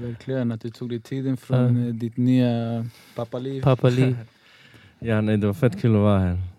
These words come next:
Speaker 1: Ja, det var fett nice att ha dig här, alltså.
Speaker 3: Det gick
Speaker 2: Eh,
Speaker 3: snabbare
Speaker 1: Firande.
Speaker 3: än vad jag trodde. <laughs>
Speaker 2: Ja.
Speaker 1: Verkligen, alltså.
Speaker 2: Ja, han bara så här, "Ey, måste jag vara med hela timmen? Ska jag", ska, så här, nervös, du vet, softa. Lyssna, Pablo,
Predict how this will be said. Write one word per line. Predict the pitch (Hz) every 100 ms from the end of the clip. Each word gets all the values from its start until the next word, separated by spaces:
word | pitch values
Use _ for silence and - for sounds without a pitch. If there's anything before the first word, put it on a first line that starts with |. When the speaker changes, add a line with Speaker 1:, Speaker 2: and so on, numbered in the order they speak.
| -
Speaker 1:
Ja, | 120 113
det | 107 120
var | 113
fett | 127 117
nice | 117 110 117
att | 110
ha | 110
dig | 113
här, | 113 117
alltså. | 107 - - _ _ _ -
Speaker 3:
Det |
gick | 101 131
Speaker 2:
Eh, |
Speaker 3:
snabbare | 123 113 107 101
Speaker 1:
Firande. | 98
Speaker 3:
än | 92
vad | 95
jag | 92
trodde. | - 95 95
<laughs> | 95 - -
Speaker 2:
Ja. | 135
Speaker 1:
Verkligen, | 131 123 120 135
alltså. | 120 131
Speaker 2:
Ja, |
han | 143 156
bara | 151
så | 135 131
här, | 107 - - -
"Ey, | 143 120 123 - - -
måste | - 127 -
jag | 139
vara | 135
med | 143
hela | 131 131 127
timmen? | - 131 135 117 - 104 98
Ska | - 147
jag", | 139 127 - 156
ska, | - - -
så | 147 147
här, | 143 156
nervös, | 175 165 202 196 151
du | 151 156
vet, | 147
softa. | - 185 165 180 156 147 - 147
Lyssna, | 175 185 151
Pablo, | 185 190 185 170